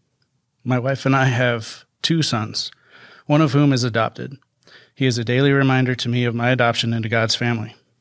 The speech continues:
Just as he has full status as my son, like his brother, I have full status as God's son, like my brother Jesus.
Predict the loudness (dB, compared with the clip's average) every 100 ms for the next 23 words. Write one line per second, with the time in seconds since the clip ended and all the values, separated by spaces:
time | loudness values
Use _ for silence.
0 | _ _ _ -6 -4 -2 -2 -2 -2 -2
1 | 0 0 -2 -2 -2 -2 0 0 0 -2
2 | -4 0 2 2 -2 -4 -4 -4 -6 -2
3 | 0 0 -2 -8 _ _ -20 -20 -8 -2
4 | 2 2 0 -2 -4 0 2 2 0 -2
5 | 0 2 2 -2 -2 -2 -2 -2 -2 -4
6 | -4 -6 -6 -4 -6 -8